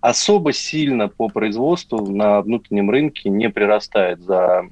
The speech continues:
э, там, ну, за последние даже пять лет. Она плюс-минус стабильно держится на одном уровне.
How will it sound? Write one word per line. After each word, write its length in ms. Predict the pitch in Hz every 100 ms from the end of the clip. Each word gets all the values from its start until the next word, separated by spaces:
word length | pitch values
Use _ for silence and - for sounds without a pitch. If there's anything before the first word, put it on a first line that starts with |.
| 95
э, 280 | 95 92 92
там, 200 | 87 -
ну, 220 | - 135 98
за 80 |
последние 500 | 101 110 - 107 92
даже 240 | 87 95 98
пять 280 | - 123 208
лет. 180 | 233
Она 160 | 131 151
плюс-минус 640 | - 165 156 151 165 147
стабильно 500 | - 107 107 120 104
держится 500 | 87 107 95 90 -
на 220 | 92 92
одном 340 | 95 - 107 101
уровне. 360 | 104 98 -